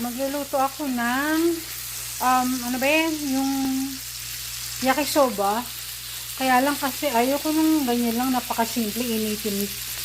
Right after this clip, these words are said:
initin mo lang sa microwave, tapos halo mo lang ng recados,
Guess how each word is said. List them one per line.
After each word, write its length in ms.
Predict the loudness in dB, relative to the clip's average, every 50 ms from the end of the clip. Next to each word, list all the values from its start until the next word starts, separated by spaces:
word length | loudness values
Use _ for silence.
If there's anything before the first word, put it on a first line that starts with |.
| -2 2
initin 320 | 4 4 4 4 4 4 4
mo 80 | 4
lang 160 | 4 4 2 2
sa 160 | 2 2 2
microwave, 960 | 2 2 0 0 -2 0 2 2 4 4 4 2 2 2 2 2 2 0 0 -4 -6 -10 -10 -4 0
tapos 480 | 2 2 2 2 2 0 0 2 0 0 -2 0 2
halo 240 | 2 4 4 2 0
mo 80 | -4 -4 -4
lang 80 | -4 -4 -4 -4 -4
ng 160 | -4 -4 -4
recados, 960 | -2 -4 -2 0 2 4 4 4 4 2 -2 -4 -4 -4 -4 -4 -4 -4 -6